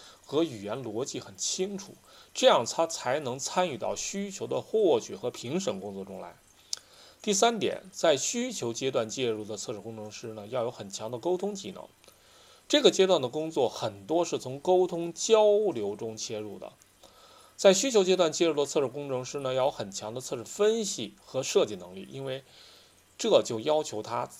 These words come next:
这就是他此时介入的分内工作。综上所述呢，在需求阶段介入的测试工程师，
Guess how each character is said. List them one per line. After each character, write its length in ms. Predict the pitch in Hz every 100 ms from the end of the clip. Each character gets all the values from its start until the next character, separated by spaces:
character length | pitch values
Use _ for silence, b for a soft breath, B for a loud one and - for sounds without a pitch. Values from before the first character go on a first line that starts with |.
| - _
这 160 | - 214
就 160 | 135
是 160 | - 113
他 180 | - 143
此 400 | - - 113 92
时 300 | - 107 110
介 300 | - 156 120
入 200 | 135 120
的 160 | 101
分 240 | 98 185 147
内 140 | 104
工 240 | 101 156
作。 180 | 175 - -
综 180 | - 254
上 180 | 254
所 200 | 151 -
述 300 | - 196 175
呢， 220 | 113 98 98 B B B B B
在 240 | - 180
需 380 | 165 - 269 277
求 240 | 226 135 127
阶 200 | 156 147
段 220 | 143 110
介 480 | - - - 208 135
入 160 | 120
的 100 | 113
测 160 | 107 131
试 60 |
工 220 | 110 123 117
程 160 | 110
师， 260 | 113 127